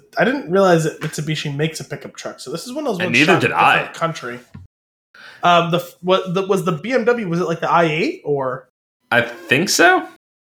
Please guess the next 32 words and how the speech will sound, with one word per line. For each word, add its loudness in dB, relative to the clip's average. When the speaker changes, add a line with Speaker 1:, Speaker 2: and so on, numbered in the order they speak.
Speaker 1:
Like 0
the -2
sports 0
car 4
one 0
with, -12
like, -10
the 0
Speaker 2:
It, 0
Speaker 1:
gullwing 2
Speaker 2:
it, -6
Speaker 1:
doors? 0
Speaker 2:
it's -2
from 4
the 4
front. 0
It's -6
hard. 2
It's -6
kinda 2
hard 2
to 0
figure 0
out, 6
but 2
I 4
think -2
that's -4
what's -14
going -6
on -6
here. -12